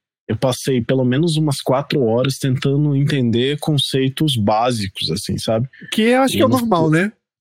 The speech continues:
Speaker 2: Que é o que eles
Speaker 1: É.
Speaker 2: esperam já de você.
Speaker 1: Exatamente. Eu, eu acabei pegando um país inicial, que é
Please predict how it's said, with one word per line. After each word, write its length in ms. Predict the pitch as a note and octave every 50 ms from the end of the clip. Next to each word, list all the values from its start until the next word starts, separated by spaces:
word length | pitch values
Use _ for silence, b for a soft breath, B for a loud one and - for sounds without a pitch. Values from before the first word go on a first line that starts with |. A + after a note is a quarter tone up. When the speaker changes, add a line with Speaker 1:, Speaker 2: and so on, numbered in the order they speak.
| - -
Speaker 2:
Que 80 | -
é 40 | D3+
o 60 | D3
que 100 | C#3+ -
eles 120 | E3+ E3 E3
Speaker 1:
É. 240 | E3 - - - -
Speaker 2:
esperam 340 | C3 E3 D#3 D3+ D3 D3+
já 180 | D3+ C3+ C#3+ C3+
de 100 | C3 C3
você. 280 | B2+ C3 A#2+ - - A2+ A#2 - _ _ _ _ _ _ _ _ _ - -
Speaker 1:
Exatamente. 840 | B2 C3+ B2 A2 C3+ C3 C3 - E3 D3+ B2 A2+ A2 G#2+ - - A#2 - G#2+
Eu, 320 | A2+ A#2+ C3 C#3 C#3+ B2+
eu 140 | A2 A2+ A#2+
acabei 320 | A2 - D3 B2 C3 C3+
pegando 520 | C3 D#3+ D3+ B2+ C3 C3 C3+ C3 B2 A#2+ A2+
um 320 | A2+ G#2+ G2+ G#2+ G#2+ G#2+ G#2
país 680 | - A#2+ G#2+ G#2+ G#2+ G#2 A2+ A2+ A2 - - - - -
inicial, 680 | A2+ A2 A2 A2 - - - A#2+ G#2 G2+ G#2+ A2 A2+
que 200 | A2+ - - G#2+
é 460 | G2+ G2+ G2+ G2+ G2 G2 G2 F#2+ G2+